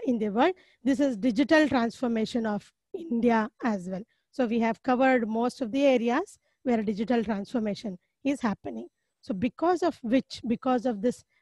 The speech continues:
digital trans-, uh, transformation in India, there is a need, no, to create this kind of awareness. Now, uh, what should a business house do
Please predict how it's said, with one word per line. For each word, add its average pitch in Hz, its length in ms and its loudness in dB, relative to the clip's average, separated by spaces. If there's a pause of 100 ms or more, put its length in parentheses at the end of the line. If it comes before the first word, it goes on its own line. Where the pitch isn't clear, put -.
(160)
digital 262 420 4
trans-, 208 320 -4 (100)
uh, 214 360 -2
transformation 233 800 0 (340)
in 233 140 -4
India, 214 420 -2 (220)
there 247 120 4
is 233 120 2
a 233 60 0
need, 240 460 2 (240)
no, 370 140 0 (220)
to 277 80 4
create 240 440 4 (140)
this 220 180 -2
kind 220 280 -2
of 208 180 -4
awareness. 202 560 -2 (2250)
Now, 277 300 4 (400)
uh, 277 300 4 (120)
what 277 400 0
should 349 180 0
a 320 80 6
business 240 520 0
house 233 320 0
do 196 380 -2